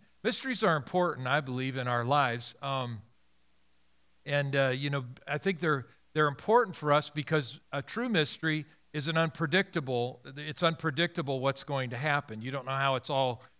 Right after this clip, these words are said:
going to work out. And Sharon and I, we love to watch mysteries. We like Sherlock Holmes, and we like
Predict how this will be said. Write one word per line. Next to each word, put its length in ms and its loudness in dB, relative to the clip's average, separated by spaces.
going 300 -2
to 80 -2
work 360 -2
out. 280 4
And 100 -12
Sharon 280 2
and 100 4
I, 80 4
we 120 -2
love 240 6
to 100 -6
watch 280 4
mysteries. 540 -4
We 80 -6
like 240 0
Sherlock 380 0
Holmes, 480 -2
and 120 -6
we 120 -4
like 340 -2